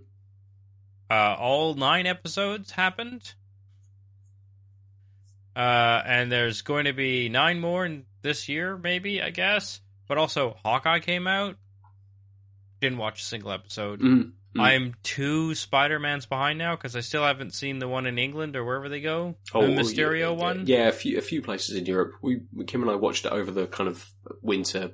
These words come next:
Speaker 2: holiday break.
Speaker 1: Yeah.
Speaker 2: Yeah.
Speaker 1: Yeah, uh, let alone the billion dollar one.
Speaker 2: Mm.
Speaker 1: And I thought, like, all the hype on that, I was like, "Oh, I should really watch the other one."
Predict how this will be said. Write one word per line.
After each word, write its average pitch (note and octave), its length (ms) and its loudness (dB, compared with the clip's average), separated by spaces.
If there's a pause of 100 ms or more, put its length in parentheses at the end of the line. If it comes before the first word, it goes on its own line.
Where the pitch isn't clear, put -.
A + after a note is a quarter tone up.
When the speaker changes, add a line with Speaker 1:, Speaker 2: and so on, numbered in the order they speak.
(140)
Speaker 2:
holiday F2+ 380 -4
break. F2 380 -4
Speaker 1:
Yeah. A#2 220 2
Speaker 2:
Yeah. A1 100 -8 (760)
Speaker 1:
Yeah, C3+ 360 2 (300)
uh, - 40 -12 (180)
let C3 160 4
alone B2 680 0 (100)
the G#2+ 80 -6
billion A#2+ 320 -2
dollar B2+ 280 0
one. F#2+ 380 -4 (500)
Speaker 2:
Mm. F2+ 220 -2
Speaker 1:
And A#2+ 380 2
I C#3+ 160 6
thought, A#2+ 380 2
like, A2 200 -4
all B2 100 0
the A#2 120 -2
hype A2+ 300 -2
on G#2+ 120 -4
that, G#2+ 340 -2
I G#2+ 60 -10
was G#2+ 80 -8
like, A2+ 220 -8
"Oh, B2+ 160 0
I G#2 60 0
should A#2 200 -8
really A#2 200 -6
watch A2+ 260 -6
the B2+ 80 -4
other A#2 160 -4
one." F#2+ 180 -6